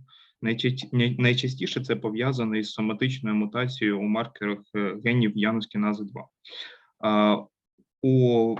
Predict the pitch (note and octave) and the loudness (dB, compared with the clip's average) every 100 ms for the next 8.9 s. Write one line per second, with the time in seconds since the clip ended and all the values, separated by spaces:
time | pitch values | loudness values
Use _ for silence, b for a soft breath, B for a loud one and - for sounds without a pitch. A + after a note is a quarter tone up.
0 | - - A#2 B2+ C3 A2 A2+ A2+ A#2 A2+ | -4 0 2 4 4 4 0 0 0 -2
1 | G#2 A2+ C3+ F3+ C3 A2+ G#2+ A2+ A#2+ B2+ | -4 -6 -4 -4 -2 -2 -2 -2 -2 0
2 | A2+ A2+ A2 - A2 A2 A2 D3+ C3 G#2+ | -2 -4 -10 -4 -2 0 2 0 0 -2
3 | - G#2+ G#2+ A#2 C3 A#2+ A2 - G#2 G2+ | -4 -2 0 2 4 4 2 -2 -4 -4
4 | - A#2+ A2+ G#2+ - G#2+ A#2+ E3+ A2+ F#2+ | -4 0 2 0 -2 -2 0 0 -2 -4
5 | G#2+ _ _ _ - A2+ G2 G2+ G#2+ G2+ | -10 _ _ _ -4 -4 -4 -4 0 2
6 | F#2+ - _ _ _ _ _ _ _ _ | 0 -4 _ _ _ _ _ _ _ _
7 | - - G2+ - - - - A2 A2 G#2 | -10 -6 -6 -10 -18 -10 -2 2 2 2
8 | G#2 F#2+ G2 - G#2 F#2+ F#2+ - | 0 0 -4 -10 -8 -6 -6 -10